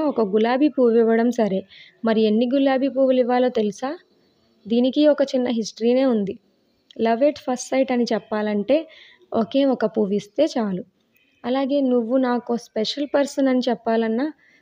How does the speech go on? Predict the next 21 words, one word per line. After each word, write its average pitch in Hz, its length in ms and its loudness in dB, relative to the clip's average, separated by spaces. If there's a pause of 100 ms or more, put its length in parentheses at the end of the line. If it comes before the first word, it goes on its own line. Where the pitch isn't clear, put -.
(220)
సింగిల్ 262 300 2
రోజ్ 233 260 2
ఫ్లవర్‌నే 208 500 -2
ఇవ్వాలి. 202 420 -2 (720)
లైఫ్ 233 400 2
లాంగ్ 285 340 0
నిన్ను 277 220 2
ప్రేమిస్తూనే 240 680 0
ఉంటా 226 340 0
అని 220 260 0
చెప్పాలంటే 208 640 -2 (600)
నైన్ 208 400 0
ఫ్లవర్స్ 214 460 0
ఇవ్వాలి. 180 380 -4 (1160)
లవర్తో 220 500 0
ఏదైనా 262 400 2
చిన్న 233 340 0
గొడవ 220 380 -2
జరిగింది, 233 580 0
క్షమించామని 220 920 -4
కోరాలి 214 580 -2